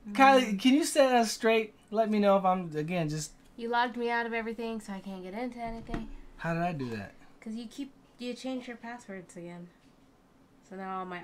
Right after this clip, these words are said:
Speaker 1: automated stuff is, like,
Speaker 2: Okay.
Speaker 1: not letting me in.
Speaker 2: Well, there it is.
Speaker 1: Blame you.
Speaker 2: Blame the old man. Alien Leader said mustard is his go-to.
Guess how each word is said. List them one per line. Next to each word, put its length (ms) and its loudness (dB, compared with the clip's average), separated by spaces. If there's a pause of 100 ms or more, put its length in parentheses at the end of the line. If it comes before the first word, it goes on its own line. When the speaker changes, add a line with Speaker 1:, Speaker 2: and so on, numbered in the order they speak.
Speaker 1:
automated 400 -12 (100)
stuff 160 -18 (140)
is, 80 -20
like, 200 -20 (1500)
Speaker 2:
Okay. 340 -10 (220)
Speaker 1:
not 260 -2
letting 300 -2
me 160 2
in. 300 0 (180)
Speaker 2:
Well, 340 -10 (320)
there 240 -10
it 60 -8
is. 400 -6 (120)
Speaker 1:
Blame 280 6
you. 360 4 (460)
Speaker 2:
Blame 260 -4
the 120 -2
old 220 2
man. 380 6 (3250)
Alien 300 4
Leader 200 2
said 200 0
mustard 360 2
is 140 -4
his 360 -4 (120)
go-to. 420 -6